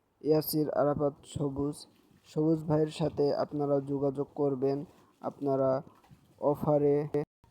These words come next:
এবং ভালো মানের পিএসআই, ভালো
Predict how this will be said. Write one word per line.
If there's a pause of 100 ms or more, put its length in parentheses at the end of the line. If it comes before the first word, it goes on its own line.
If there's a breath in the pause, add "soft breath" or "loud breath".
(120)
এবং
ভালো
মানের (180)
পিএসআই, (260)
ভালো